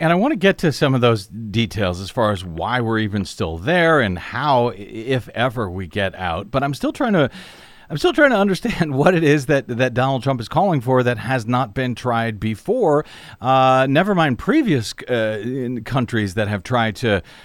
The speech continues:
uh, you know, control Afghanistan, but just the, the last two president, U S presidents trying to, uh, come up with some strategy there. Uh, the, I mean, the biggest thing that he,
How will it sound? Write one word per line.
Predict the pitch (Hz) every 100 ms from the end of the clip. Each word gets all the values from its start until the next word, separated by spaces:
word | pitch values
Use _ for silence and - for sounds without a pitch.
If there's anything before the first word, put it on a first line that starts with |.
| - -
uh, | 95 87 80
you | 117 104
know, | 85 85
control | - - 123 - 127 113 107
Afghanistan, | 98 104 90 107 95 95 107 104 113
but | 120
just | 143 147 -
the, | 147 139
the | 120 120
last | 123 147 160 -
two | 165 165
president, | - 165 277 214 123 123
U | 151 196
S | 214
presidents | - 294 277 147 90 -
trying | - 117 107
to, | 120 101 98
uh, | 98 92 - - - - _ 156 139
come | 123 131
up | 107 113
with | 101
some | 113
strategy | 104 123 110 104 98 104
there. | 98 101 95 98
Uh, | 113
the, | 127 151
I | 156
mean, | 160
the |
biggest | 180 339 285
thing | 185 151
that | 131
he, | 135 127